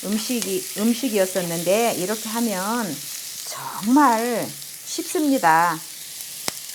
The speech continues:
그다음에 버섯하고 오뎅하고 이렇게 같이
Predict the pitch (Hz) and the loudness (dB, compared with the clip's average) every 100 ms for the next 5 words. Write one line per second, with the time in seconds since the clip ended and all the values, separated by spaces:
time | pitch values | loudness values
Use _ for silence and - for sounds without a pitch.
0 | - 165 156 170 226 247 170 170 - 175 | -8 -6 -4 -4 -6 -4 -4 -2 0 2
1 | 180 247 359 - - - - - - 175 | 4 4 2 -4 -12 -10 -10 -10 -10 -8
2 | 180 277 415 - - - 160 160 196 185 | -4 -4 -4 -6 -8 -8 -8 -2 -2 0
3 | 160 156 180 285 359 156 156 - 165 240 | -2 -4 -2 -2 -4 -8 -6 -4 -2 0
4 | 330 - - - - - - 175 - - | -2 -6 -8 -10 -10 -10 -8 -6 -6 -4
5 | 190 | -2